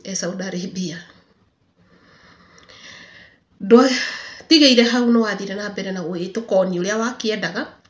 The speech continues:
na ũkĩrĩa mbia nyingĩ citũ. Na worio ũrĩa wakũria nĩkĩ kĩratũma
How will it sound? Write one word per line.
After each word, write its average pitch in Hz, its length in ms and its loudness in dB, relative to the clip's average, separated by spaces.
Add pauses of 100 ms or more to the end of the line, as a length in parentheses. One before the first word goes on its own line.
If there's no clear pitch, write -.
(1400)
na 240 140 8
ũkĩrĩa 254 360 2
mbia 247 240 2
nyingĩ 190 360 -6
citũ. 170 280 -10 (1400)
Na 226 200 4
worio 233 600 4 (480)
ũrĩa 196 300 -4
wakũria 214 680 -4 (300)
nĩkĩ 214 300 -4
kĩratũma 202 380 -6